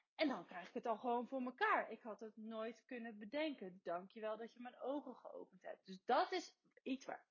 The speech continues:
ik van aanga. Ik zie het voor jou. Ik zie het voor mezelf. Ik zie het voor anderen. Ik kan die potentie zien. En hè, vergis je niet, op het moment dat ik zelf vastzit in een bepaalde situatie, heb ik het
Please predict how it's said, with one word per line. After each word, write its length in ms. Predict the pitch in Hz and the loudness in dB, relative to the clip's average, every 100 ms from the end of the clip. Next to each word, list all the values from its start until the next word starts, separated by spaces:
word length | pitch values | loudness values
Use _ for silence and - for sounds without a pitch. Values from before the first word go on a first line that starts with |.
| _ | _
ik 300 | 285 330 - | 2 2 0
van 240 | - 214 | -6 -6
aanga. 600 | - 208 202 196 - - - | -4 -4 -4 -4 -6 -6 0
Ik 240 | 320 349 | 0 0
zie 280 | - 294 277 | -4 -4 -2
het 140 | 262 | -4
voor 240 | - 214 202 | -4 -4 0
jou. 480 | 190 185 180 185 | 4 4 4 2
Ik 120 | 233 - | -4 -6
zie 160 | 269 | -6
het 80 | 247 | -4
voor 160 | - 220 | -4 -6
mezelf. 400 | 214 208 202 208 | -4 0 2 0
Ik 100 | 214 | -6
zie 140 | 254 | -8
het 100 | 233 | -6
voor 140 | 233 | -6
anderen. 560 | - 247 294 285 254 285 - _ _ _ _ | 2 2 2 0 2 0 -2 _ _ _ _
Ik 220 | - 294 | -6 -4
kan 160 | - 254 | -4 -6
die 120 | 226 | -8
potentie 560 | 208 196 - 226 226 208 | -10 -10 -6 -6 -6 -8
zien. 220 | 214 214 | -6 -6
En 160 | 226 247 | -2 4
hè, 160 | 294 | 4
vergis 400 | 330 285 320 311 | 4 0 0 0
je 80 | 269 | 0
niet, 260 | 269 269 226 | -2 -2 -4
op 80 | |
het 100 | 220 | -6
moment 300 | 247 254 262 | -6 -2 -2
dat 120 | 247 220 | -2 -2
ik 120 | 220 | -4
zelf 520 | - 262 302 294 - _ _ _ _ | 0 2 4 4 0 _ _ _ _
vastzit 360 | - 240 233 233 | -2 0 0 -4
in 100 | 220 | -6
een 60 | 208 | -8
bepaalde 340 | 202 202 196 | -2 -2 -2
situatie, 720 | 202 214 196 190 196 - 220 | -6 -10 -6 -4 -4 -4 -4
heb 180 | 220 233 | -2 -2
ik 100 | 269 | -4
het 140 | 233 | -6